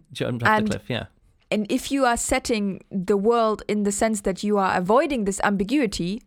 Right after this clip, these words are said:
Speaker 1: Mm.
Speaker 2: it's fine. I trust you as the author
Speaker 1: Yeah.
Speaker 2: to, to make sure the confusion doesn't happen.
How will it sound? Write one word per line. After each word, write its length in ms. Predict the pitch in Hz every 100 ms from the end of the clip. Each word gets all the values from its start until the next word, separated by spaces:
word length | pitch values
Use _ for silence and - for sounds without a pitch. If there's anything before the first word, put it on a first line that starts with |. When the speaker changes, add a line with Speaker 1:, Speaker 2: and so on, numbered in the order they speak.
| _
Speaker 1:
Mm. 120 | 139 135
Speaker 2:
it's 240 | - -
fine. 340 | 247 285 226 -
I 140 | 196
trust 400 | 202 285 294 - -
you 240 | 220 269 -
as 180 | 214
the 140 | 196 226
author 500 | 262 254 - 160 208 _ _ _ -
Speaker 1:
Yeah. 180 | 123 101
Speaker 2:
to, 360 | - 220 208 - -
to 160 | - 220
make 320 | 214 226 214
sure 380 | - 262 226 208
the 140 | 196
confusion 500 | - 202 202 240 208
doesn't 220 | 196 185
happen. 460 | 185 190 - 143